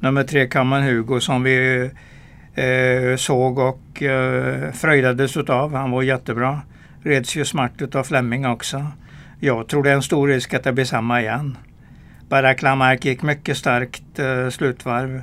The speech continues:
Länge i tredje spår. Säger inte så mycket i Monté när de går i tredje, men det är i alla fall inte närmaste vägen. Så kan man ju, eh, analysera det. Nummer sex, Bonnie Sebri-, Libri, ty-, tycker jag också var bra.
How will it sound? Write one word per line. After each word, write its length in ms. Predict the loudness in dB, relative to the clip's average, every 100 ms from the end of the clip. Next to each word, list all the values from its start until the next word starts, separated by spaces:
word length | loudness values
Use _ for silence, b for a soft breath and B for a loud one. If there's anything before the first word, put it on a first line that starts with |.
| -14 b b
Länge 340 | -2 0 2 -2
i 40 |
tredje 380 | 0 0 0 -4
spår. 360 | -2 -2 -2 -4 B B B
Säger 360 | -4 2 4 6
inte 220 | 4 2
så 240 | 0 0 0
mycket 260 | -2 -2
i 60 | -2
Monté 460 | -2 -2 -2 -2
när 120 | -2 -2
de 140 | -2
går 180 | 0 0
i 80 | 0
tredje, 360 | 2 2 2
men 180 | 2 2
det 80 | 4
är 220 | 4 6
i 100 | 4
alla 140 | 4
fall 180 | 2 2
inte 200 | 0 -2
närmaste 520 | 2 2 2 -2 -4
vägen. 420 | -4 -4 -2 -2 -4
Så 180 | -6
kan 160 | -6 -4
man 180 | -2 -2
ju, 160 | -4 -8 B B B B -6
eh, 580 | -2 0 2 0 0 0
analysera 680 | 0 0 -2 -2 -4 -4
det. 180 | -8 -12 -16 B B -4
Nummer 240 | 0 2
sex, 340 | 2 0 -2
Bonnie 280 | -4 -2 -2
Sebri-, 520 | -2 -2 0 0 -2 -4 -18 -20 -12
Libri, 340 | -4 -2 -2 -2
ty-, 140 | -4 -6 -10
tycker 260 | -8 -6 -6
jag 100 | -10
också 240 | -10 -8
var 140 | -4 -4
bra. 260 | -4 -6